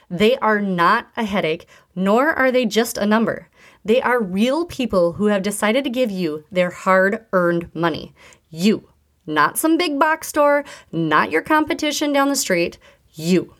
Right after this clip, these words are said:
So be grateful for it. Walmart and Amazon really don't show that they care, but if you do, then maybe people will come to you instead of the big guys in the market.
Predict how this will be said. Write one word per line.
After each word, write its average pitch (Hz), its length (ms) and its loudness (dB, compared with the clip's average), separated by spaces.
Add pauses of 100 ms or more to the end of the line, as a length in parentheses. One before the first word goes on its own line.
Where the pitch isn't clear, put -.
(360)
So 294 400 -2 (300)
be 277 200 0
grateful 175 760 -2
for 139 280 -2
it. - 260 -10 (800)
Walmart 302 500 2
and 262 140 -4
Amazon 160 640 -2
really 285 340 2
don't 208 240 0
show 180 140 2
that 160 160 -2
they 160 100 0
care, 147 480 -4
but 202 360 -2
if 190 200 -4
you 202 360 2
do, 180 360 -2 (300)
then 220 260 2
maybe 302 340 2
people 277 360 0
will 240 120 -4
come 196 260 -4
to 202 160 -8
you 147 320 -8
instead 247 400 -2
of 320 80 -4
the 330 60 -4
big 285 280 -4
guys 180 320 -2
in 196 80 -4
the 202 80 -4
market. 208 420 -2